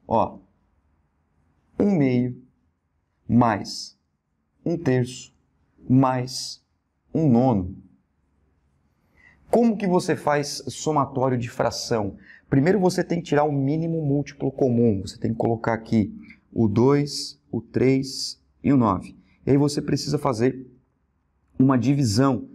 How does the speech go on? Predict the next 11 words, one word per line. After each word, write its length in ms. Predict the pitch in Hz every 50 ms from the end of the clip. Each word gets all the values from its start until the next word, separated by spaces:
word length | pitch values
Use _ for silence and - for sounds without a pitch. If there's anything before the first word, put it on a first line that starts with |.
| - _ -
né, 140 | - 104 120
pelos 300 | - - 120 117 123 107
valores 400 | 117 120 110 110 120 135 127 127
até 320 | 117 - - - 156 170
que 100 | 175 -
todos 380 | - - 165 170 165 156 123 110
eles 500 | 117 131 135 131 131 - - - - _ _ _ _ _ _ _ _
fiquem 420 | _ - - - 147 135 - 135 147
igual 220 | 131 135 143 139
a 20 | 117
um. 280 | 117 131 120 92 87